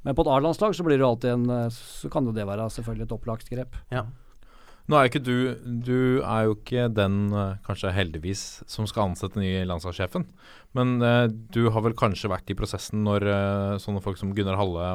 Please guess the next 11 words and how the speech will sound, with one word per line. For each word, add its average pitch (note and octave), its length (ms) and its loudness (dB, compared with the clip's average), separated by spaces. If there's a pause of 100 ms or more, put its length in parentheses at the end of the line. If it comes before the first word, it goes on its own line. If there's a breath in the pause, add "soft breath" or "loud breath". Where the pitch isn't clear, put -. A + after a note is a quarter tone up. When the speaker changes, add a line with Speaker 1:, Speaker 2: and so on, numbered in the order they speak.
Speaker 3:
og, F#2+ 420 0
og, F#2 800 -6
og F2+ 320 -6
disse F#2+ 220 -8
gutta F2+ 180 -4
blir F2+ 100 -2
danset F2+ 320 -6
på F#2 300 -2 (260)
aldersbestemt. G2 1160 -4 (560 soft breath)
Eh, A#2 320 2
hvor A2 420 2